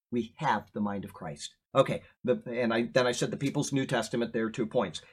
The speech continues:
It should be repeated that though we have the mind of Christ, this doesn't mean we automatically have all of its fullness.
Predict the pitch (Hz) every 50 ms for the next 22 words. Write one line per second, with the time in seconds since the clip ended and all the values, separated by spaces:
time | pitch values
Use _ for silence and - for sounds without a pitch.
0 | _ - 143 147 - - 175 165 180 190 180 196 202 202 165 175 151 123 127 123
1 | 110 131 123 117 110 - - - - 120 107 165 180 214 220 220 220 214 202 170
2 | 175 180 185 151 151 180 175 170 156 165 180 190 156 - - 156 139 113 98 -
3 | - - - - _ _ _ _ _ _ - 147 180 196 196 - 196 196 190 156
4 | 190 170 - 156 156 156 160 156 156 - - 135 139 135 131 131 123 120 123 -
5 | - 131 120 110 113 110 107 110 98 104 104 95 117 107 - - - 98 90 85
6 | 76 - - - -